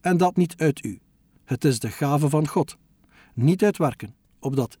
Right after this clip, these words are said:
niemand zou roemen. Want wij zijn zijn maaksel, geschapen in Christus Jezus om goede werken te doen, die God van tevoren bereid heeft, opdat wij daarin zouden wandelen." Wat is het doel waarop Paulus en een gelovige afgaat?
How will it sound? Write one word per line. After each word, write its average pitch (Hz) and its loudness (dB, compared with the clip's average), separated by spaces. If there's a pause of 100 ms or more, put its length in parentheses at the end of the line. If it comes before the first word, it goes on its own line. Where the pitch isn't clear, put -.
(140)
niemand 160 2
zou 160 2
roemen. 113 -2 (360)
Want 143 0
wij 180 4
zijn 135 2
zijn 196 2
maaksel, 139 -2 (180)
geschapen 175 0
in 147 0
Christus - -2
Jezus 135 2
om 107 -8
goede 175 0
werken 139 0
te 127 -2
doen, 113 -4 (360)
die 107 -8
God 190 -2
van 139 0
tevoren 170 2
bereid 160 0
heeft, - -14 (300)
opdat 123 -4
wij 95 -10
daarin 143 2
zouden 147 2
wandelen." 107 -6 (1200)
Wat 143 0
is 240 2
het 175 0
doel 120 -2 (100)
waarop 123 -2
Paulus 131 2
en 127 -2
een 120 -2
gelovige 123 2
afgaat? - -12